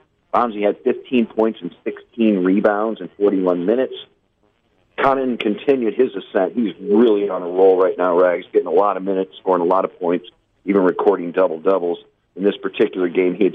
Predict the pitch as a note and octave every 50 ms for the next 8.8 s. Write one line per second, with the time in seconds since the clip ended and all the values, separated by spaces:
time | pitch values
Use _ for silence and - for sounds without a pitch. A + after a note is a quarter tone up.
0 | - - G#2+ G2+ F#2+ F2 - - - C#3 C#3 C3 - - - G2+ F2+ F2+ E2 -
1 | - _ _ _ _ _ - E2+ E2 D#2+ - - G#2 G#2 F#2+ F#2+ D#2 F2 F2+ F2+
2 | E2+ F2 E2+ E2+ E2+ D#2+ - - _ _ _ _ _ _ - D#2+ E2 - - -
3 | F#2+ F#2 F#2 F2 E2+ E2+ E2+ E2+ E2 E2+ E2 D#2 D2+ - - - F2 E2 - A2+
4 | A2 - - F#2+ F#2+ F2+ F2 - - - F2 E2 D#2+ D#2 D#2+ F2 F2 D#2+ - -
5 | F#2 E2 E2 E2 - - - - A#2+ - - F#2+ F2+ F#2 F2+ F2+ - - - F2
6 | D#2+ D#2 E2 - - _ _ _ _ _ _ _ - D#2+ D#2 D#2+ D2+ - - -
7 | - G2 E2+ - - F2+ F2 F2 E2+ E2 E2+ E2+ E2 D#2+ E2+ F2 E2+ - - D#2+
8 | D#2+ E2 D#2+ D#2+ D2+ - - - D#2 D#2+ E2 D#2+ D#2+ D2 -